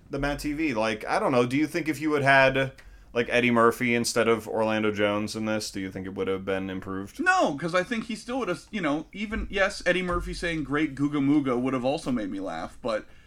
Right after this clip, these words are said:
Speaker 2: like, it still has the same problems of just, like, oh, they're both kind of Peter Venkman. They're both kind of slackers, and yet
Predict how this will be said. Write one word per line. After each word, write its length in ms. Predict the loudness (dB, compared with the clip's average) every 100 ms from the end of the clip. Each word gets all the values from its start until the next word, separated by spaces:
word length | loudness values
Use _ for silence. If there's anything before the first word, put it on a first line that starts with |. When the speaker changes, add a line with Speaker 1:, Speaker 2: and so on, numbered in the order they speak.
| -20
Speaker 2:
like, 380 | -2 0 0 -4 -16 -20 -20 -20
it 460 | -18 -10 -4 -4
still 320 | -6 -8 -4
has 180 | 0 -2
the 80 | -2
same 300 | -10 -6 -6
problems 600 | -6 -6 -6 -6 -6 -6
of 100 | -6
just, 240 | -8 -10 -4
like, 320 | -4 -4 -10 _ _ -20 _ _ _ -20 _ _ _ _ -4
oh, 600 | -2 0 0 -2 -6 -10 -16 -20 -6
they're 140 | -4
both 420 | -4 -2 -2 -4
kind 380 | -10 -4 -2 0
of 160 | -2 -6
Peter 300 | -8 -4 -2
Venkman. 540 | -2 -4 -4 -8 -6
They're 140 | -8 -6
both 360 | -4 -4 -6
kind 380 | -10 -4 -2 -2
of 320 | -2 -4 -8 -16 -20 -20 _ _ _
slackers, 800 | -14 -6 -4 -4 -2 -2 -4 -6
and 140 | -4
yet 280 | 2 2 0